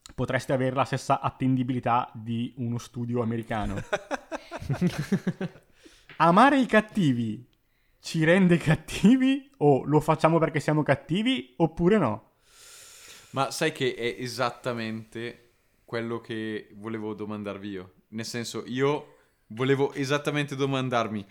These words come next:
Speaker 2: quindi si potrebbe dire che empatizzare coi personaggi, sto leggendo, eh, con i personaggi detti cattivi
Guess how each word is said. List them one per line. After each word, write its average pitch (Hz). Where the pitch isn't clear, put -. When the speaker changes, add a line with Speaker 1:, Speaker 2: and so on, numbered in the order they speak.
Speaker 2:
quindi 147
si 180
potrebbe 196
dire 202
che 185
empatizzare 165
coi 151
personaggi, 143
sto 117
leggendo, 107
eh, 107
con 151
i 165
personaggi 165
detti 139
cattivi 143